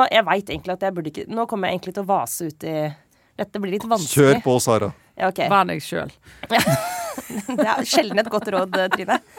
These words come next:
Speaker 1: Ok, jeg bare kjører på. Altså, for jeg, men liksom, det finnes et eget sted i, i helvete for kvinner som ikke hjelper hverandre og så videre, men likevel. Akkurat i går kveld satt jeg og leste en sak i Dagens Næringsliv om tre kvinner, da.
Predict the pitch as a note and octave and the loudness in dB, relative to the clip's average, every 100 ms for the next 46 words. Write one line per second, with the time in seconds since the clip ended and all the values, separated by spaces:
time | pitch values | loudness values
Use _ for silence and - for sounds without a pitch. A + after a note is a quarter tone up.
0 | A#3+ - G3 - - - C#4+ D4 G#3+ F3+ | -2 0 0 0 -2 0 2 2 0 0
1 | E3+ A#3+ D4+ - D4+ - C4+ C#4 C#4 C4 | 0 0 -2 0 0 0 0 0 -2 -4
2 | C#4+ C#4 A3 C4+ B3 A#3 - G#3 G3+ - | -6 -8 -8 -6 -4 -4 0 0 0 -2
3 | F#3 G3+ - G#3 G#3+ G3+ D#3+ D#3 F#3 G#3 | -4 -4 -6 -4 -2 -2 -4 -6 -8 -6
4 | F#3+ D#3+ G3+ F#3 F3+ D3 E3 E3 E3+ E3 | -4 -4 -4 -4 -4 -2 -2 -2 -4 -6
5 | F3 E3 A3+ - - G3 A3 G#3+ F#3 F#3 | -8 0 2 0 -4 -4 -4 -4 -8 -2
6 | C4+ G#4 _ - _ _ _ _ C4 - | 0 0 _ -20 _ _ _ _ -4 -4
7 | B3 B3 A#3 C4+ F#4+ D4 F#4 - - - | -4 -4 0 2 2 0 -2 -2 -8 -8
8 | C4 A3 - G#3+ G#3+ A3 G3 F3+ F#3+ F3+ | -2 -2 -2 -6 -6 -6 -6 -6 -6 -8
9 | E3 - G#3+ B3+ G#3+ G3+ F#3 F#3+ G3 _ | -8 -6 -4 -4 -6 -6 -4 -4 -6 _
10 | _ - - - _ _ - G3+ A#3+ D#4 | _ -20 -20 -20 _ _ -8 -4 -2 0